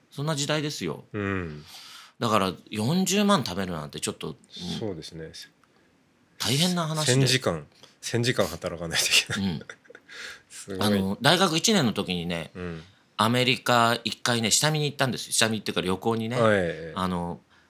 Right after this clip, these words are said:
Speaker 1: 全くアメリカ知らないでアメリカで働くっていうのもちょっと怖いなっていうのもあって、
Speaker 2: うん。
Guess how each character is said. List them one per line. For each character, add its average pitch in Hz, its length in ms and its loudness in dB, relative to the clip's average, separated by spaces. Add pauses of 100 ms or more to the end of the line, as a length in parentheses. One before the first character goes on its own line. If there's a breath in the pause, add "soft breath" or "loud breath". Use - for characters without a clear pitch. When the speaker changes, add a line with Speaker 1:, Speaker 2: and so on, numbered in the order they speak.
(120)
Speaker 1:
全 - 320 -2
く 185 480 4
ア 170 60 6
メ 175 80 4
リ 165 80 0
カ 175 80 6
知 170 120 6
ら 170 100 8
な 170 120 8
い 160 60 2
で 131 100 4
ア 113 80 6
メ 120 120 2
リ 131 80 4
カ - 200 2
で 165 100 8
働 143 380 4
く 156 100 -6
っ - 20 -2
て - 100 -8
い - 40 -4
う - 20 2
の 107 80 4
も 95 80 -2
ち - 80 2
ょ - 20 0
っ 131 60 -2
と 90 180 0 (400 loud breath)
怖 135 220 6
い 139 80 6
な 104 140 8
っ 92 40 -4
て - 80 -12
い 92 40 -6
う - 20 -4
の 87 80 -4
も 87 60 0
あ - 20 4 (260)
っ 90 40 -2
て、 85 220 0
Speaker 2:
う - 40 -16
ん。 - 20 -20